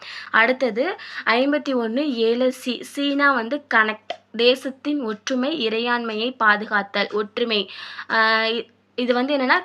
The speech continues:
கனெக்ட், கனெக்ட், அதாவது நம்ம எல்லாம் ஒரு கனெக்டோட இருந்தோம் அப்படின்னா மட்டும்தான் நம்ம தேசத்தோட ஒற்றுமையும் நம்மளுடைய நாட்டினுடைய இறையாண்மையும் பாதுகாக்க முடியும். So, அதனால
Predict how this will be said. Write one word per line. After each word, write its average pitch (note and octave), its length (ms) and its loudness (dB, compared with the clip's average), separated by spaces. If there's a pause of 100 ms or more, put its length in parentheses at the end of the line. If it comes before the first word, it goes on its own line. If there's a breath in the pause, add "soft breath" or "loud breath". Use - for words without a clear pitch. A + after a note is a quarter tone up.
(120)
கனெக்ட், A3+ 360 2 (220)
கனெக்ட், A#3+ 400 0
அதாவது A#3+ 240 4
நம்ம C4 200 2
எல்லாம் B3+ 200 4
ஒரு A#3+ 180 2
கனெக்டோட A3+ 480 2 (100)
இருந்தோம் A#3 300 2
அப்படின்னா A3 380 0
மட்டும்தான் G#3+ 340 -2
நம்ம C4 220 0
தேசத்தோட A#3+ 420 -2 (100)
ஒற்றுமையும் A3+ 720 -2 (460 loud breath)
நம்மளுடைய A#3 500 2
நாட்டினுடைய B3 640 2 (160)
இறையாண்மையும் A#3+ 640 2
பாதுகாக்க A3+ 540 2 (100)
முடியும். G#3 340 0 (120)
So, A#3+ 140 -2
அதனால G#3+ 320 4